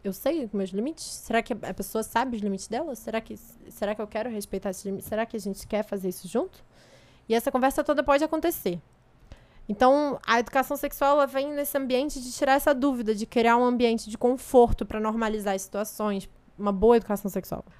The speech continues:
A gente vai chegar nessa parte da boa educação sexual e da péssima educação sexual. Mas eu queria ler um exemplo. É, tem esse livro, ele é escrito para professores e corpos escolares que querem levar o sexo pra escola,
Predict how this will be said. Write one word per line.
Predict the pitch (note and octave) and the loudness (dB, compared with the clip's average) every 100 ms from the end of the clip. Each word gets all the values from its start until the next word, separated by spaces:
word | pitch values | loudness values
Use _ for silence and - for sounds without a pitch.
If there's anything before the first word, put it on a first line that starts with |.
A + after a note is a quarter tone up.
| - | -4
A | A#3 | -2
gente | C4 | 2
vai | C#4 | 2
chegar | D4 C4+ B3+ | 2 2 2
nessa | A3 A3 | 2 -2
parte | - - | -6 -4
da | F#3 | -2
boa | F3+ F#3 | 0 0
educação | F3+ F3+ F#3 | 0 -4 -4
sexual | E3+ E3 F#3+ G3 | -6 -2 2 2
e | F#3+ | 2
da | F3+ | -2
péssima | - E3 - E3+ | -2 -6 -4 -8
educação | E3 D#3+ D#3+ | -8 -8 -10
sexual. | - - - - - - | -12 -10 -10 -10 -16 -2
Mas | A3+ | 2
eu | B3+ | 4
queria | C#4+ C#4+ | 6 6
ler | D4 | 4
um | |
exemplo. | C#4+ G#3+ F#3 - E3 - _ _ _ | 4 2 0 -6 -14 -18 _ _ _
É, | F#3+ F#3 F#3 | 2 2 2
tem | G#3 | 0
esse | A3 A#3 | -2 0
livro, | C4 G#3+ - | -2 -2 -8
ele | - F#3+ | -4 -2
é | |
escrito | G3+ - G#3+ G#3 | -2 -2 -8 2
para | G#3+ B3 | 4 4
professores | C#4+ C#4 B3+ G3+ F#3+ F#3+ | 0 -6 -6 -2 -2 -4
e | |
corpos | F#3+ F#3+ - F#3+ | -2 -2 -2 -8
escolares | - G3 F#3 F3+ | -4 -2 0 -2
que | - | -8
querem | F3+ F3+ F#3 F3+ | -6 -4 -4 -4
levar | F3+ F3 | -2 -2
o | F3+ | -2
sexo | - F#3+ - | -4 -6 -8
pra | - | -10
escola, | - - A#3 | -6 -4 -4